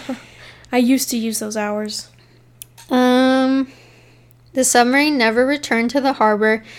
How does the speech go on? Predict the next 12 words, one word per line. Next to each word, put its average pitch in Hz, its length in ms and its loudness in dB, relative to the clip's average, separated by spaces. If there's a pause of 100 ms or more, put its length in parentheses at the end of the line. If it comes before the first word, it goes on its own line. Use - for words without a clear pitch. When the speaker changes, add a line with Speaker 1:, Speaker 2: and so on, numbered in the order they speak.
(320)
Speaker 2:
and 233 220 0
her 247 140 2
boyfriend 233 420 0
called 220 240 2
the 220 100 0
police 220 540 -2
at, 208 480 -2 (120)
uh, 208 400 -4
one 220 480 0
forty-three 214 880 -2
that 208 340 -2
night 190 560 -8